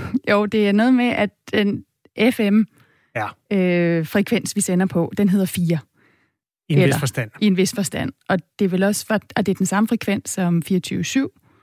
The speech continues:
Speaker 2: Mhm.
Speaker 1: sendte på i sin tid, og det var også derfor, de hed noget med fire.
Speaker 2: Der var i, eller der er i virkeligheden seks landsdækkende F M, øh, og to af dem er så givet til nogle kommercielle partnere, og så er der de fire, øhm,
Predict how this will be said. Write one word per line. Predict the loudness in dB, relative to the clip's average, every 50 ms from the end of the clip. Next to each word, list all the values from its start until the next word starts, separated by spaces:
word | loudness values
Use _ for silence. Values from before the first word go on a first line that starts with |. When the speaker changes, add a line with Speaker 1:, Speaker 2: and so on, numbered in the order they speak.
| _ _ _ -2
Speaker 2:
Mhm. | 0
Speaker 1:
sendte | 2 2 2 2 2 -2
på | -4 -6
i | -6 -4
sin | -4 -2 -2 -2
tid, | -2 -2 -4 -4 -6 _ -2
og | 0 0 0 0 0 0
det | -2 -2
var | -2
også | -2 -4 -6 -6
derfor, | -6 -6 -6
de | -6 -4
hed | -2 -2 -2 -2
noget | -2 0 0 2 2
med | 2 2 0 -2 -6 _ -6
fire. | -2 -2 -2 -2 -4 -8 -12 _ _ _ _ _ _ _ _ _
Speaker 2:
Der | -2 0
var | 2 2 2 2 0 -2 -4
i, | -4 -2 -2 0 0 0 2 2 0 0 -2 -6 _ _
eller | -10 -6 -4
der | -2 -2
er | 0
i | 0
virkeligheden | 0 -2 0 0 0 0 0
seks | -2 -2 -4 -4 -4 -4 -4
landsdækkende | -4 -6 -6 -6 -6 -4 -4 -2 -2 -2 0 0 -2 -2 -2 -4
F | -4 -4
M, | -2 -2 -2 -4 -6 -8 -10
øh, | -10 -8 -6 -4 -4 -6 -6 -8 _ -14
og | -12 -12 -12 -8
to | -6 -4 -4 -4
af | -2
dem | -2 -4
er | -4
så | -4 -4
givet | -4 -4 -4 -4
til | -4 -6 -6
nogle | -6 -6 -6 -8
kommercielle | -10 -10 -10 -6 -4 -2 -2 -2 -2 -4 -8 -8 -6
partnere, | -4 -4 -4 -4 -4 -4 -4 -4 -6 -8
og | -10 -8
så | -6 -4
er | -4 -2
der | -2 -4 -4 -6 -8 _ _ _ _ -8
de | -8
fire, | -8 -6 -4 -4 -2 -2 -4 -4 -8 -10
øhm, | -8 -6 -4 -4 -4 -2 -2 -2 -2 -2